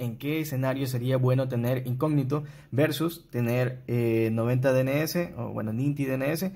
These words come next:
o el mitm. Porque tal vez por un, un pequeño sesgo que tengo porque no me gusta lo que hace incógnito por sí solo. Porque incógnito por sí solo igual, como dije, permite la conexión a Nintendo, solamente que lo manda con un serial inválido, con un certificado inválido.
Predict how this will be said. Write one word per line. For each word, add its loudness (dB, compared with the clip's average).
o 2
el 2
mitm. 0
Porque 0
tal -2
vez 0
por 0
un, -4
un -4
pequeño 2
sesgo 2
que -4
tengo 0
porque 0
no 2
me 2
gusta -2
lo -2
que 0
hace 0
incógnito 0
por -2
sí -6
solo. 2
Porque 2
incógnito 2
por -2
sí 0
solo 4
igual, 0
como -6
dije, -4
permite -2
la 0
conexión -6
a -4
Nintendo, 0
solamente 0
que -2
lo 0
manda 2
con -2
un -2
serial 0
inválido, -4
con -4
un 0
certificado 0
inválido. -4